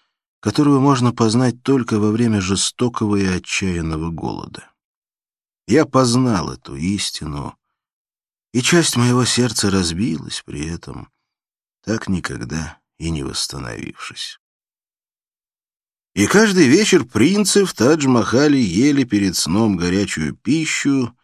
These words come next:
и пили чай, подогретый на плитках в четвертой камере. Но даже принцам приходилось посещать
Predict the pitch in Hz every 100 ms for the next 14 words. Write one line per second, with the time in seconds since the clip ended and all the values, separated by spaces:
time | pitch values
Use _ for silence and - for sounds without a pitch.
0 | _ _ _ _ _ - 190 147 190 160
1 | 104 - 131 170 156 143 87 82 73 101
2 | 123 95 90 65 - 69 107 - 80 -
3 | - 50 - 76 - _ 57 - - -
4 | - - _ _ _ _ _ _ _ _
5 | _ _ _ _ _ - 131 139 147 170
6 | 196 101 - 78 - 69 - 76 117 120
7 | 110 - 71 - - - 90 165 - -
8 | -